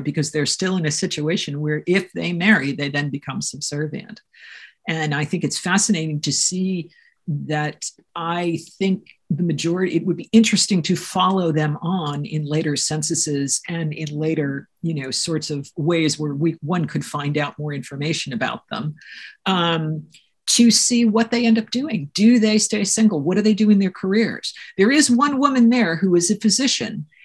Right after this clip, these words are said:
and she goes on to become the first female inspector of, of women's prisons. And she's a huge social reformer. So there are some great stories about some of these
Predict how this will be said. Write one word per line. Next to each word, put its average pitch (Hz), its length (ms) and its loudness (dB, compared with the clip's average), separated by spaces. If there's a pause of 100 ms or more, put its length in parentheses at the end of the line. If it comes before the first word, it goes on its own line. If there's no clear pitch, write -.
(120)
and 190 180 2
she 214 300 2
goes 208 220 4
on 180 180 0
to - 120 -2
become 147 540 -4
the 175 180 -2
first 185 520 -4
female 170 440 0
inspector 151 500 -4
of, 139 80 -6 (200)
of 156 180 -4
women's 151 380 -2
prisons. - 580 -4 (360)
And 151 120 -4
she's 190 220 -2
a 175 60 0
huge 247 580 2
social 214 400 0
reformer. 117 560 -8 (300)
So 202 180 0
there 214 140 6
are 214 60 6
some 196 240 8
great 262 480 0
stories 175 1200 0
about 185 500 -4
some 214 260 4
of 208 80 6
these 185 300 -2